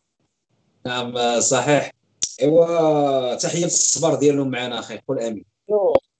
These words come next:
Speaker 2: معلوم، معلوم. واحسنتم اليكم، راه ما، راه ما نساوش الصحافة المغربية ككل، يعني، والناس اللي بقاو كيشتغلوا ظل هاد ال-، هاد الوباء، يعني، صعيب، والمرض، الله يحفظه، وإنسان عنده وليدات وهادي،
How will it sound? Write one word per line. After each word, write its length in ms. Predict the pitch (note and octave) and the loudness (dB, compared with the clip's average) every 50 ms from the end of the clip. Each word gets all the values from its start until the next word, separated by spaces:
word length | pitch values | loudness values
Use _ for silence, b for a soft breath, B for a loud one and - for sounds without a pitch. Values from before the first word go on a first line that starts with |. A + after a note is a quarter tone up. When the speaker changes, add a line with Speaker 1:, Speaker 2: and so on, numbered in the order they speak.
| _ - | _ -20
Speaker 2:
معلوم، 320 | D#3+ F3+ F#3+ E3+ C#3 C3 | -10 -6 -6 -6 -6 -6
معلوم. 400 | B2 B2 C3 D3 F3 D3+ C3+ C3+ | -8 -8 -6 -6 -6 -8 -8 -6
واحسنتم 760 | C3+ C#3 C3+ C3 C3+ C#3 C3+ - - G3+ G#3+ G#3 - G3 F3+ | -2 0 2 4 4 2 2 0 0 -2 0 0 0 2 2
اليكم، 380 | E3 D3+ D3+ C#3 - C#3+ B2+ B2 | 2 2 0 -2 -4 -6 -6 -4
راه 180 | B2 B2 B2+ | -2 -2 -2
ما، 240 | B2+ C3 C3 C#3 C3+ | -4 -4 -4 -2 -2
راه 380 | C3+ C3 B2 B2+ B2+ - - D3 | 0 0 -2 -2 -2 -4 -6 -6
ما 100 | C3+ C3+ | -6 -8
نساوش 420 | C3+ - - F#3+ F#3 - - - D3 C3+ B2+ A#2 - _ _ _ _ _ _ | -4 0 2 4 4 2 2 0 0 0 0 -2 -6 _ _ _ _ _ _
الصحافة 520 | - D3+ C#3 - - E3 D#3 D#3+ - D3 | -2 -2 0 2 2 0 0 0 0 -2
المغربية 640 | C#3 C3+ C3+ C3 B2+ A#2 B2+ B2+ B2+ B2 B2 B2+ B2+ | -2 -2 -6 -10 -12 -10 -10 -10 -10 -10 -8 -8 -8
ككل، 680 | B2 B2 - C3 B2 - - E3+ E3+ D#3+ D3 C3 B2 A#2+ A#2+ | -6 -6 -6 -8 -6 -6 -6 -6 -4 -4 -4 -4 -4 -2 -2
يعني، 280 | A#2+ B2 C3+ C#3 C3+ | -2 -2 -4 -4 -2
والناس 380 | B2+ B2 B2 B2+ C3+ C3 - - - _ | -2 -2 0 0 0 -2 -2 -6 -16 _
اللي 200 | - C#3 C3 B2+ - _ | -4 -2 -2 -2 -4 _
بقاو 160 | - - D#3 C#3+ | 2 4 4 4
كيشتغلوا 680 | - - D3+ - - - F3 D#3+ C#3 C#3+ D3+ E3 D#3 b b b b b b _ _ _ - | 4 0 -2 -2 2 4 4 6 6 4 4 2 0 b b b b b b _ _ _ 0
ظل 280 | D#3+ E3 D#3+ D#3 D3 C#3 | 2 2 2 0 -2 0
هاد 200 | C#3+ D3 D3 C3 C3 | 0 0 0 -2 -4
ال-، 680 | C#3+ C#3+ C#3+ C#3 C3+ C3+ C3+ C#3 C#3 C3 C#3 C#3+ C#3+ - | -8 -6 -6 -8 -8 -6 -4 -2 -2 -2 -2 -4 -4 -2
هاد 140 | D3+ D3 B2+ | -2 -2 0
الوباء، 420 | C#3 C#3+ C#3 D3+ C#3+ D#3 D3+ C#3+ - | 2 4 4 6 6 6 6 6 4
يعني، 440 | A#2+ A#2+ B2+ C3+ C#3 C3 B2+ B2 | -2 -8 -10 -10 -10 -10 -10 -12
صعيب، 440 | A#2 - - A#2+ A#2+ D3 D3+ C3+ B2 | -12 -10 -6 -2 0 2 2 0 0
والمرض، 540 | C3 B2+ B2+ C3 B2+ B2+ C3+ E3 E3 C#3+ B2 | -4 -8 -6 -6 -8 -2 0 0 2 0 0
الله 140 | B2+ B2+ C3+ | -2 -4 -4
يحفظه، 320 | C3 - - E3 D3+ C#3 C#3 | -4 -4 -4 -4 -4 -4 -6
وإنسان 400 | C3+ C3+ C#3+ C#3 B2+ - D#3 C#3 | -8 -8 -10 -10 -8 -6 -6 -4
عنده 120 | C3+ C#3+ | -4 -4
وليدات 540 | C#3+ C#3 C#3 C#3 C3 D3+ D#3 D3+ D3 - - | -4 -2 -2 0 4 6 6 6 6 4 2
وهادي، 420 | C3+ B2+ C3+ C#3 D3 F3 E3 - | 0 0 0 0 0 -2 -8 -12